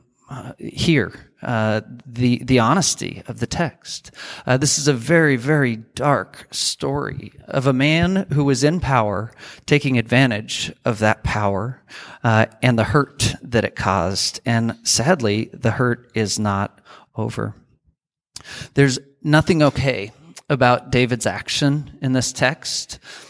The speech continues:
I can't soften it. I can't pretend like he is not acting totally out of character and out of selfishness,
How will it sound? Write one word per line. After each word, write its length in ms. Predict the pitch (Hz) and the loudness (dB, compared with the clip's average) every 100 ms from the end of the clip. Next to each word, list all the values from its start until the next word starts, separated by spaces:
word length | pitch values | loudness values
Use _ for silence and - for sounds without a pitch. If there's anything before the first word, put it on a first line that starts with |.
| _ | _
I 100 | - | -6
can't 260 | 139 165 175 | 0 2 2
soften 480 | - 143 127 - 165 | 2 2 2 2 4
it. 180 | 180 - _ _ | 2 -2 _ _
I 80 | 139 | -4
can't 300 | - 151 - | 0 -2 0
pretend 880 | 139 - - 151 143 131 123 117 | -4 0 2 4 4 2 -2 -4
like 540 | - 127 117 - - - _ | -4 -2 -2 -8 -18 -20 _
he 220 | - 147 | -6 0
is 140 | 131 120 | 0 2
not 180 | 127 120 | 2 4
acting 520 | 120 120 - 113 113 - | 2 2 -4 -4 -6 -6
totally 580 | - 170 160 143 123 120 | -4 0 0 2 0 0
out 160 | 123 | -2
of 140 | 123 - | -2 -2
character 680 | 123 117 127 - 156 170 - - - - | 2 2 2 -2 -2 -2 -6 -16 -16 -8
and 160 | 131 120 | -2 0
out 220 | 123 123 | 2 2
of 180 | 131 117 | 0 0
selfishness, 1300 | - - 135 135 - - - 147 147 - - - | -2 0 2 0 -4 -4 -2 0 0 0 -4 -6